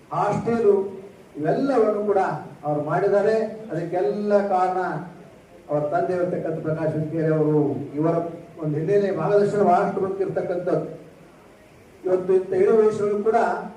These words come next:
ಅವರು ನಿರಂತರವಾಗಿ ಕೆಲಸ ಮಾಡ್ತಾ, ಮೊನ್ನೆ ಮಠಕ್ಕೆ ಬಂದು ಕೂತ್ಕೊಂಡಿದ್ರು ಅವರು. ನಮ್ಮ ಗುರುವಾರ ಪೀಠ, ಗಣಪತಿ ಪೀಠ ಅಗಲೀಕರಣ ನಡೆದಿದೆ, ಅಲ್ಲಿ ಮಠದಾಗ ಕೂತ್ಕೊಂಡಾಗ ಅವ್ರು ನೋಡಿ ಹೇಳಿದೆ, "ನೀವ್ ಯಾಕೆ ಇಷ್ಟು ತ್ರಾಸ ಆಗ್ತೀರಿ?"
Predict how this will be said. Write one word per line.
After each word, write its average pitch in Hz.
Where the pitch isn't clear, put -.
ಅವರು 185
ನಿರಂತರವಾಗಿ 208
ಕೆಲಸ 196
ಮಾಡ್ತಾ, 202
ಮೊನ್ನೆ 214
ಮಠಕ್ಕೆ 214
ಬಂದು 208
ಕೂತ್ಕೊಂಡಿದ್ರು 208
ಅವರು. -
ನಮ್ಮ 180
ಗುರುವಾರ 196
ಪೀಠ, -
ಗಣಪತಿ 202
ಪೀಠ 220
ಅಗಲೀಕರಣ 214
ನಡೆದಿದೆ, 202
ಅಲ್ಲಿ 185
ಮಠದಾಗ 208
ಕೂತ್ಕೊಂಡಾಗ 208
ಅವ್ರು 180
ನೋಡಿ 202
ಹೇಳಿದೆ, 202
"ನೀವ್ 196
ಯಾಕೆ 220
ಇಷ್ಟು 196
ತ್ರಾಸ 190
ಆಗ್ತೀರಿ?" 190